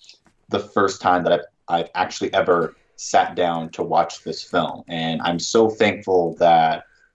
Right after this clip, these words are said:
we're doing an episode on, on this film for this week, because I absolutely loved it. Um, I think that it's just intricately plotted. It is exceptionally well acted.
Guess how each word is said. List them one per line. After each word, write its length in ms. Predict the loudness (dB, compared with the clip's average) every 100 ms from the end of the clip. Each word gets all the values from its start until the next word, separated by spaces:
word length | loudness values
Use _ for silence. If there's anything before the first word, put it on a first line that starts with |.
| _ _ -14
we're 260 | 0 2
doing 220 | 2 2 2
an 80 |
episode 340 | 2 0 2 2
on, 320 | 4 0 -6 -12 _ _ -2
on 100 | 0
this 160 | 0
film 360 | 0 2 2 0
for 100 | -4
this 220 | -4 -2
week, 220 | -2 -2 -4
because 400 | 2 4 4 2
I 100 | 2
absolutely 480 | 2 0 -4 -4
loved 280 | 2 2 2
it. 220 | -2 -4 -12 _ _ _ -2
Um, 680 | 2 2 2 -2 -6 -10 -14 _ _ -6
I 80 |
think 260 | -4 -4 0
that 160 | 0 0
it's 140 | -4
just 280 | -6 -6 -8
intricately 640 | -10 -10 -10 -2 0 0
plotted. 720 | -4 -2 2 4 2 -2 -4
It 140 | -8 -8
is 180 | -10
exceptionally 460 | -12 -4 -2 -2 -4
well 180 | -2 0
acted. 480 | -2 -2 -4 -6